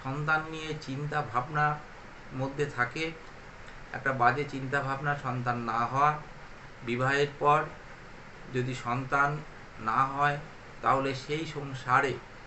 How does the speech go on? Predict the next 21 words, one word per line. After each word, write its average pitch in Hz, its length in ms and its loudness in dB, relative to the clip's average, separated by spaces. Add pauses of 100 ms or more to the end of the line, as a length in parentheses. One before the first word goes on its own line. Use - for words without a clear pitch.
(480)
বিরাট 135 420 8 (760)
অশান্তি 131 480 -2
দেখা 113 260 -2
দেয়, 113 300 2
পারিবারিক 143 540 2
অশান্তি 117 480 -4
দেখা 104 240 -4
দেয়। 87 240 -6 (2250)
আজকের 185 400 2 (160)
আলোচনা 165 420 0
যদি 175 340 2 (120)
আপনাদের 151 520 -2 (120)
ভালো 143 160 0
লেগে 151 220 0
থাকে, 151 360 -2 (760)
তাহলে 143 360 0
আপনারা 135 400 -2
অবশ্যই 135 640 -2
লাইক, 127 340 0
শেয়ার 127 320 0 (120)
এবং 127 260 -2